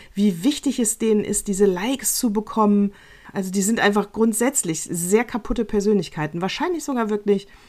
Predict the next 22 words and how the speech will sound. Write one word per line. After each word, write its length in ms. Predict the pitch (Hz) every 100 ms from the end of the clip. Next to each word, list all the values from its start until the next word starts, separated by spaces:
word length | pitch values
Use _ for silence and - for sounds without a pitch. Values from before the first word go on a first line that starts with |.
| _ -
die 40 |
meisten 440 | 190 190 202 - 143
Influencer. 800 | 147 - 147 135 135 147 185 - - - -
Weil 140 | 185 165
eigentlich 340 | 233 262 -
haben 140 | 262
die 60 | 220
ja 140 | 196
wirklich 260 | 196 202 185
gar 200 | 202 226
kein 220 | - 220
Talent, 500 | 208 185 170 226 - - _ _
außer 480 | 180 247 - 302 370 415 _ - - -
dass 140 | 226 226
sie 80 |
es 120 | 214 -
schaffen, 480 | 202 202 294 302 -
dass 180 | 247 -
man 140 | 247
ihnen 200 | 247 247
folgt. 640 | - - 240 110 - - - - - - - -
Ja? 320 | 156 170